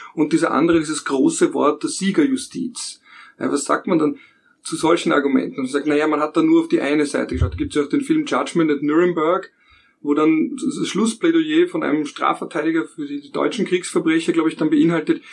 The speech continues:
„Ja, aber ihr, das Flächenbombardement beispielsweise auf Dresden und so weiter, das ist nicht Zuständigkeit, das fällt nicht unter die Zuständigkeit von dem Gerichtshof.“ Also da merkt man ja auch, dass, dass die ganze Geschichte des Völkerstrafrechts auch ein wenig begleitet, diese Vorwürfe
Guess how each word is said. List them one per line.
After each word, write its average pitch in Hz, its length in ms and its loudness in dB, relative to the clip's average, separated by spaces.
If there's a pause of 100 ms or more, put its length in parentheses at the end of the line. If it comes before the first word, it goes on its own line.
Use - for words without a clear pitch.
(160)
„Ja, 196 300 0
aber 185 180 2
ihr, 175 260 4 (280)
das - 220 -4 (100)
Flächenbombardement 165 1120 0
beispielsweise 143 840 -2
auf 123 140 -4
Dresden 180 460 -2
und 165 120 -2
so 165 80 -2
weiter, 151 220 -2
das - 340 -2
ist - 140 -6
nicht 160 380 0 (320)
Zuständigkeit, 143 800 2
das 143 140 0
fällt 156 180 0
nicht 160 200 2
unter 160 120 2
die 160 60 -4
Zuständigkeit 160 640 -2
von 165 140 -6
dem 156 40 -4
Gerichtshof.“ 156 600 -4 (340)
Also 151 140 0
da 156 60 4
merkt 156 180 0
man 175 80 2
ja 170 60 2
auch, 165 80 -10
dass, - 200 -12
dass 160 180 0
die 170 100 0
ganze 160 240 -2
Geschichte 165 440 0
des 165 140 0
Völkerstrafrechts 160 1000 -2
auch 147 140 -2
ein 156 100 -2
wenig 160 220 2
begleitet, - 580 -2
diese 151 180 -6
Vorwürfe 156 720 -2